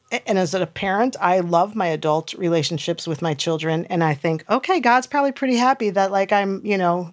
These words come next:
checking in a little bit more and that we have a little bit different relationship." I mean, he thinks he, I'm sure he appreciated that I, I recognized who he was and, and the role he played in my life. But,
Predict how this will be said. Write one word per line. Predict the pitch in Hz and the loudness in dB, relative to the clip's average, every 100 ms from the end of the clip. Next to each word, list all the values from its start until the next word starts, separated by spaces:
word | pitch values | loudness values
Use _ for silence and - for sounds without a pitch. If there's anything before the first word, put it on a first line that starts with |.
| _ | _
checking | - 226 220 220 | -2 -2 2 2
in | 240 | 2
a | 214 | 0
little | 175 170 | 0 0
bit | 175 | -2
more | 170 170 175 175 | 0 0 2 0
and | 180 180 175 | 0 0 0
that | 175 | 0
we | 180 | 0
have | 170 190 165 | 2 0 -2
a | - | -4
little | 190 185 | -2 0
bit | 190 | -2
different | 185 180 175 | -4 -6 -6
relationship." | 175 170 170 - 151 156 151 | -2 -2 -2 -6 -6 -6 -2
I | |
mean, | 175 202 | 2 4
he | 285 | 4
thinks | 240 311 294 - | 2 2 0 -2
he, | 233 240 254 | 0 0 2
I'm | 233 | 2
sure | - 302 | 4 2
he | 294 | 2
appreciated | 277 330 349 - 208 185 190 | 2 2 2 2 -2 -2 0
that | 190 | 2
I, | 190 190 180 - - - - | 4 2 0 -6 -20 -18 0
I | 202 | 4
recognized | 233 240 240 220 214 - | 4 2 0 2 0 0
who | 240 | 0
he | 214 220 | 2 2
was | 208 202 202 190 | 4 4 2 2
and, | 175 170 - - | 0 0 -6 -4
and | 180 208 | 2 2
the | 180 | 4
role | 196 196 | 2 2
he | 190 | -4
played | 196 190 175 | 0 0 2
in | |
my | 175 170 | 2 2
life. | 175 165 160 | 2 2 2
But, | - 165 | 0 0